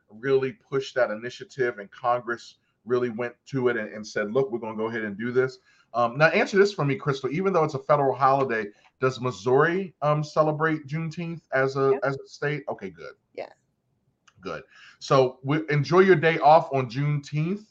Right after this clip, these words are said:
Speaker 1: Uh, Monday is the, where we recognize it, but the actual
Speaker 2: Right.
Speaker 1: day is nineteen,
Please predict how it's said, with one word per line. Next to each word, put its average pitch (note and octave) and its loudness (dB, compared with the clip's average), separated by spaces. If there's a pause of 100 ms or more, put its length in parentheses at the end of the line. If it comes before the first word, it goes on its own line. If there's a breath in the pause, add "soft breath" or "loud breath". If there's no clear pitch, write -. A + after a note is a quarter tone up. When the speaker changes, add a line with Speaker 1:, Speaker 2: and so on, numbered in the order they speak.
Speaker 1:
Uh, A#2+ 2
Monday C#3+ 2
is B2+ -4
the, A2+ -4 (200 soft breath)
where B2 2
we A#2+ -2
recognize A#2 2
it, G#2+ -12
but G2 -16
the - -10
actual B2+ -2
Speaker 2:
Right. A#2 -4
Speaker 1:
day A2 -6
is G2+ -10
nineteen, G#2+ -6